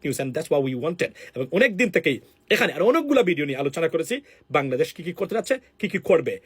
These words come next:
এবং অবশেষে সেটাই বাস্তবায়িত হচ্ছে, আমরা চাই। এখানে বলে রাখি, যে টাকা খরচ হচ্ছে,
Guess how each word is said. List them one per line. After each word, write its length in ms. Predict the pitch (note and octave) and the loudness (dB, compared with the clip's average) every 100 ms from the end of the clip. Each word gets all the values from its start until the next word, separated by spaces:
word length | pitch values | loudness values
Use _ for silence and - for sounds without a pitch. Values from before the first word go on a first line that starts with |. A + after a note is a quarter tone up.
| - - | -16 -10
এবং 180 | B2 C#3+ | -6 2
অবশেষে 520 | F3 A3+ A#3+ - - _ _ _ _ | 4 4 2 0 -4 _ _ _ _
সেটাই 320 | - F3+ F3 C#3+ | -4 0 2 2
বাস্তবায়িত 440 | B2+ - B2+ A#2 | -2 -4 -2 -2
হচ্ছে, 300 | B2 - A3 - _ C#3 | -2 -2 -2 -4 _ -6
আমরা 180 | B2 | -6
চাই। 220 | A2+ - - _ _ _ | -4 -8 -10 _ _ _
এখানে 180 | - B2+ | -10 -4
বলে 140 | C3 C#3+ | -2 -2
রাখি, 260 | - C#4+ - _ _ _ _ C3+ | -2 -6 -8 _ _ _ _ -4
যে 120 | C3+ | -2
টাকা 240 | D#3 D3+ | -2 -4
খরচ 280 | E3+ F#3+ F#3 | 0 0 0
হচ্ছে, 260 | F3+ B2 | -2 -4